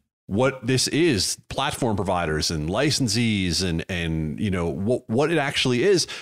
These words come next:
And he said, "Well, I'm still kinda coming to grips with it myself."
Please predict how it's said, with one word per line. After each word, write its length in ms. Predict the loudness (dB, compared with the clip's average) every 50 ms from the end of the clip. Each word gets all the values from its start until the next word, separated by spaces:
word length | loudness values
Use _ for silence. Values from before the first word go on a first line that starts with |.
| -16 _ _ _ _ _
And 280 | -2 0 2 2 2 2
he 200 | 2 2 2 2
said, 260 | 2 4 4 4 4
"Well, 160 | 4 4 2
I'm 80 | 2 2
still 220 | 2 2 0 0
kinda 260 | 2 2 2 2 0 0
coming 300 | 0 0 2 2 2 2
to 40 |
grips 280 | 2 2 2 2 2 2
with 80 | 2 2
it 80 | 2
myself." 580 | 2 0 0 2 2 0 0 -2 -2 -6 -8